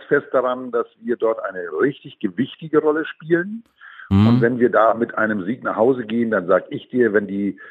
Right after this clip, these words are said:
Speaker 1: Kneipen wieder aufmachen, dann
Speaker 2: Mhm.
Speaker 1: darfst du einen ausgeben. Und wenn wir in München nicht
Speaker 2: Mhm.
Speaker 1: gewinnen, gebe ich einen aus.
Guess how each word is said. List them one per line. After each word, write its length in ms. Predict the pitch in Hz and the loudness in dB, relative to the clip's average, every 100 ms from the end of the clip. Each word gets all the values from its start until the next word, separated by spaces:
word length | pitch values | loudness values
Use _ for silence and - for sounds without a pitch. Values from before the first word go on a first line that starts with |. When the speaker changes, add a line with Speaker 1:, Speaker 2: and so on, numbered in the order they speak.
| - - | -20 -10
Speaker 1:
Kneipen 500 | 110 107 123 - 113 | 0 2 2 0 -2
wieder 220 | 110 82 | 2 2
aufmachen, 720 | 92 104 104 104 - 95 90 | 2 -2 -4 -6 -4 -6 -2
dann 100 | 87 | 2
Speaker 2:
Mhm. 60 | 101 | 4
Speaker 1:
darfst 260 | 98 - | 4 0
du 100 | 147 | 0
einen 120 | 143 | 2
ausgeben. 520 | 131 120 117 - 110 104 | 0 -2 -4 -4 -6 -4
Und 120 | 90 | -4
wenn 180 | 92 90 | -4 -4
wir 140 | 92 | -6
in 80 | 85 | -6
München 340 | 95 - 85 | -10 -10 -6
nicht 80 | 104 | 0
Speaker 2:
Mhm. 160 | 104 107 | 2 0
Speaker 1:
gewinnen, 380 | 95 98 98 | -2 -4 -4
gebe 200 | 90 - | -8 -10
ich 140 | 92 92 | -8 -8
einen 120 | - | -8
aus. 300 | - - - | -16 -20 -20